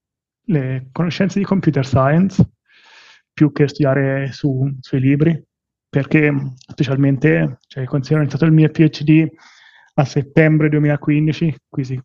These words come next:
quindi quasi otto anni fa, e, cioè, Python, che oggi tutti lo usano, cioè, stava in-, iniziando in quel momento a uscire un po', quindi, eh, ho avuto proprio tempo di, cioè, imparare, imparare cose facendo,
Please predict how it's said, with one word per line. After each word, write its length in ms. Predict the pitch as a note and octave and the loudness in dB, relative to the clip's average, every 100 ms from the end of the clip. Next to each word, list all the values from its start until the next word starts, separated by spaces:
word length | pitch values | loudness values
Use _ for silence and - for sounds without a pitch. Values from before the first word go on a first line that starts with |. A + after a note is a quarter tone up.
| _ | _
quindi 380 | _ D#3+ C#3 C3 | _ -2 0 -2
quasi 240 | - D3+ F3 | -2 0 0
otto 220 | E3+ E3+ | 0 0
anni 200 | F3 F3+ | 0 0
fa, 320 | - C3 D#3+ _ _ _ _ | 2 0 0 _ _ _ _
e, 540 | - B2+ B2+ B2+ C3 B2+ _ _ _ _ _ | -2 0 0 -2 -6 -10 _ _ _ _ _
cioè, 200 | D3 C#3 | -6 -4
Python, 500 | - C3 C3+ D3+ C#3 - | -2 0 2 2 0 -2
che 100 | E3+ | -4
oggi 260 | E3+ D#3+ E3 | -4 -6 -8
tutti 260 | D#3 - | -8 -6
lo 80 | C#3 | -4
usano, 320 | C3+ C#3+ C3+ - _ _ _ _ | -2 -2 -4 -8 _ _ _ _
cioè, 280 | - B2+ B2 | -8 -6 -6
stava 260 | - E3+ F#3 | 0 2 2
in-, 120 | G3+ | 2
iniziando 880 | F3+ C#3 - D#3 D3+ D#3+ - - - _ _ _ | 2 0 2 0 2 -2 -2 -2 -8 _ _ _
in 100 | C#3 | -6
quel 180 | C3 C3+ | -4 -6
momento 480 | C3+ C3+ C3 C3 F3+ | -4 -4 -4 -2 -2
a 40 | |
uscire 340 | E3+ - F#3+ | -2 -2 -2
un 120 | F#3+ F#3 | 0 2
po', 360 | F3+ - - _ _ _ _ _ _ | 0 0 -10 _ _ _ _ _ _
quindi, 300 | - C#3 C#3 | -2 0 2
eh, 120 | C3+ | 0
ho 180 | C3 - | -2 -8
avuto 320 | - E3 D#3 D3+ | -2 0 2 2
proprio 320 | D3+ E3 D3+ | 2 2 2
tempo 560 | D#3+ D#3 D#3+ - D#3+ | 4 4 4 4 2
di, 420 | C#3+ D3+ D#3 D#3 C3+ _ _ _ _ _ | 2 2 4 4 2 _ _ _ _ _
cioè, 220 | - C#3 - | -8 -8 2
imparare, 800 | E3+ D#3 D3+ D3 C3+ D#3+ B2+ _ _ _ | 4 4 4 2 0 -4 -8 _ _ _
imparare 400 | - C#3 D3+ C#3+ | -4 -2 2 0
cose 320 | C#3 D3 C#3+ D3+ | 0 -2 -2 -4
facendo, 580 | C#3 F#3 F#3+ F3+ F3+ | -4 -2 -2 -2 -6